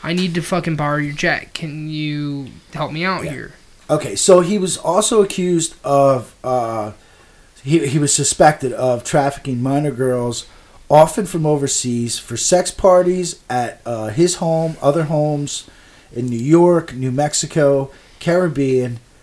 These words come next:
Speaker 2: uh, and this is all shown in F B I and court records. Uh,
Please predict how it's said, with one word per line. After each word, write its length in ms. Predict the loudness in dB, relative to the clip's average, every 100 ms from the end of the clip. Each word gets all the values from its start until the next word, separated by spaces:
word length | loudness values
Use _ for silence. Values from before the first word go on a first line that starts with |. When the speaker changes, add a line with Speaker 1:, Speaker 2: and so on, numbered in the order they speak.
| _ _ _ _
Speaker 2:
uh, 480 | -2 0 2 0 -2 -8 -16 _ -2
and 180 | 0 0
this 180 | 0
is 120 | 2 2
all 160 | 2
shown 340 | 0 2 2 2
in 140 | -2
F 180 | -4 -2
B 140 | -2
I 400 | -2 -2 -6 -8 -12 -12
and 300 | -8 -8 -10
court 260 | -8 -8 -6
records. 520 | -10 -10 -16 -16 -18 _ -20 _ -20 _ _ _ _ -4
Uh, 400 | 0 2 0